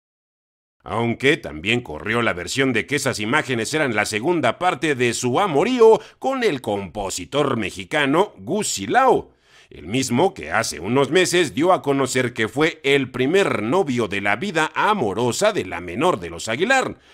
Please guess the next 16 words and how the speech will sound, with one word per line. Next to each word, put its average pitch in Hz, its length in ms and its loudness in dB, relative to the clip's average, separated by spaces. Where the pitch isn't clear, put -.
lo 254 200 0
cual 240 400 2
le - 160 -10
costó 85 420 -2
la 92 200 0
chamba 214 500 4
y 90 200 -10
a 92 220 4
Ángela 175 560 2
se - 240 -8
la 90 180 -4
llevaron 120 480 0
a 185 140 2
París 208 420 0
para 95 300 -2
olvidarlo. 123 840 -2